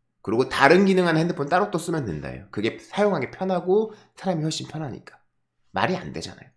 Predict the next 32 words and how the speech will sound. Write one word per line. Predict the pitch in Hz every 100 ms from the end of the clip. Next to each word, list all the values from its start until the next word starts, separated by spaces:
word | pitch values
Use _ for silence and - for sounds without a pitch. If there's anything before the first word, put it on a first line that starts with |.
| _ _ _ _ _
사람 | _ - 226 254
자체는 | 170 - 143
그렇게 | 135 95
생각하지 | 107 147 151 123 -
않아요. | - 87 120 - - _ _ _ _ _ _ _ _
그래서 | - 98 101 117 117 95 - - _ _ _
그 | 90
재사용성이 | - - 143 175 180 180 175 156
없는 | 104 113
함수를 | 165 175 175 135
나누는 | 90 107 123
것 | 123
자체가 | 117 - 92 85 104 95 69 - _ _ _ _
사람이 | - - 202 220 202
생각하는 | 185 170 180
방식이 | 131 87 98
다르고, | - 67 80 107 - _ _ _ _ _ _ _ _ _ -
어, | 50 -
이제 | 87 92 - - _ _ _ -
이건 | 92 104
일공공공이죠. | 170 160 143 107 87 76
이이공공 | 82 113 185 214 196 180 175
들어가 | 131 117 117
보시면 | 104 - 110
함수 | - 247 247 233
하나 | 214 190
만드는 | 90 85 95 104
게 | 104
얼마나 | - 85 95 123 110
큰 | - 226 185 95
위험성인지를 | 101 131 139 123 117 101 92 76
아세요. | - - -